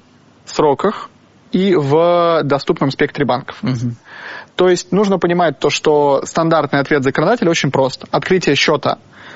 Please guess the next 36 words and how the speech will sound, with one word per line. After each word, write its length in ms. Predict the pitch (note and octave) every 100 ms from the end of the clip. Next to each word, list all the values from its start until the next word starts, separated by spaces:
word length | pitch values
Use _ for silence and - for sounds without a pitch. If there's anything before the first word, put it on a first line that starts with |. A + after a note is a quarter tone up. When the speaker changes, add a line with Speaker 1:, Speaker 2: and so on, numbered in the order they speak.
| - _
Speaker 1:
до 460 | D#3+ D3 F3 C3+ - -
получения 480 | D#3 D3 E3+ D3+ C#3
китоса 380 | E3+ D3+ -
директором 440 | C3+ C#3 C3+ - C#3
компании 460 | D#3 D#3+ A#3 A#3 D3+
невозможно. 640 | D#3 D3+ C3 B2 - - -
Speaker 2:
Мгм. 320 | C#3+ C3 B2 - _ _ _ -
Мгм. 260 | B2 A#2+ - - - -
Speaker 1:
А, 500 | D3+ D3 D3 C#3 -
у 80 | E3+
нас 300 | F3+ D#3 -
есть 400 | D3+ A3 - - _ - _ _
партнёрские 500 | - - F3 D#3 -
отношения 540 | C3+ D3 - D3+ C3+ C#3
с 200 | - - D#3 C#3 B2+
определёнными 580 | C#3+ D3+ C#3+ D3 C3+
банками, 540 | C#3 G3+ C4+ B3+ F#3+ G3+ - - - - -
которые 420 | D3+ G3+ G3+ D#3
готовы 480 | C#3+ D3 G#3 G3 D3
идти 220 | - E3+
в 60 | C3+
этой 160 | D#3+
части 300 | - D3+ -
навстречу. 640 | C#3 C#3 - B3 B3+ G#3 F#3+ - -
Speaker 2:
Под 140 | D3+
наше 220 | D3+ D#3
обещание, 520 | C#3+ C#3 G#3 A#3 G#3
что 220 | D#3 - C3+
китос 320 | F#3 F#3+ D#3
всё 160 | -
Speaker 1:
Вот. 60 | D3
Speaker 2:
равно 140 | D3+
будет 220 | D3 C3+ A#2+
получено 400 | C#3+ G#3 G#3 F#3
и 80 | D3+
позже. 460 | C#3+ B2+ G2+ -